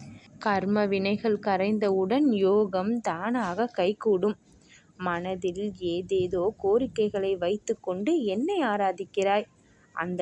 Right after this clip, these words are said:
கோரிக்கைகளின் நன்மைகள் தீமைகள் உனக்கு தெரியாது. நிறைவேற வேண்டும் என்ற ஆவல் மட்டும்தான் உன்னிடம் இருக்கிறது. உனக்கு நன்மை பயக்கும் கோரிக்கைகளை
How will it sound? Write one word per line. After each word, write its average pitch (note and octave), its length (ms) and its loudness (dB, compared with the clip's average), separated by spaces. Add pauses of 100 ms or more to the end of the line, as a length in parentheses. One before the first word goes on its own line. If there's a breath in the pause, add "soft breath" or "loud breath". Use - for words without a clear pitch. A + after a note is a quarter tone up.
(120)
கோரிக்கைகளின் G3 960 -2
நன்மைகள் G3+ 720 -2
தீமைகள் A3 540 0
உனக்கு A3+ 400 0
தெரியாது. G3+ 560 0 (680 soft breath)
நிறைவேற G3 640 2 (120)
வேண்டும் A3+ 500 2 (100)
என்ற G#3 300 2 (520)
ஆவல் D4+ 400 2
மட்டும்தான் G3 800 -2
உன்னிடம் C4 520 2
இருக்கிறது. F#3 540 0 (800 soft breath)
உனக்கு F#3+ 460 -2 (160)
நன்மை F#3 480 -4 (120)
பயக்கும் G#3 640 0
கோரிக்கைகளை G3+ 800 2